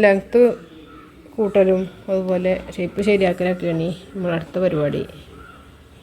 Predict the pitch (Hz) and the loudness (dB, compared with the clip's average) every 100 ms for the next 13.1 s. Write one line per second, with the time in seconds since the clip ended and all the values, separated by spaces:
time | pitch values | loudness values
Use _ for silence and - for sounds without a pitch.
0 | - - - - - 202 202 208 208 220 | -20 -20 -20 -20 -14 -4 -2 0 -2 -2
1 | 220 208 208 233 - - 202 196 202 214 | -2 -2 -4 -6 -6 -6 -6 -4 -2 0
2 | 202 190 185 208 185 180 - - - - | 0 -2 -4 -6 -6 -8 -12 -12 -20 -20
3 | - 202 190 196 208 208 190 185 190 - | -10 -8 -6 -2 0 0 0 0 -2 -4
4 | 190 196 202 180 175 180 170 160 160 143 | -8 -4 -2 0 0 -2 -4 -8 -10 -10
5 | 85 73 - - - - - - - - | -12 -16 -20 -20 -20 -20 -20 -20 -20 -20
6 | - - - - - - - - - - | -20 -20 -20 -20 -20 -20 -20 -20 -20 -20
7 | - - - 202 202 202 202 196 - - | -20 -18 -8 0 2 2 0 -2 -6 -20
8 | - - - - 208 208 226 220 - 202 | -20 -20 -20 -14 -10 -4 -2 0 0 0
9 | 202 202 208 190 185 185 - - 202 202 | 0 0 -2 0 -2 -2 -6 -8 -2 4
10 | 208 - - - 196 180 180 202 196 196 | 4 4 -4 -2 0 0 0 2 4 4
11 | 196 190 151 - - - - - - 220 | 4 4 -2 -8 -16 -20 -20 -20 -12 -8
12 | 190 190 190 - 190 180 151 190 180 185 | -4 -2 -4 -4 -2 -2 0 2 2 2
13 | 185 | 2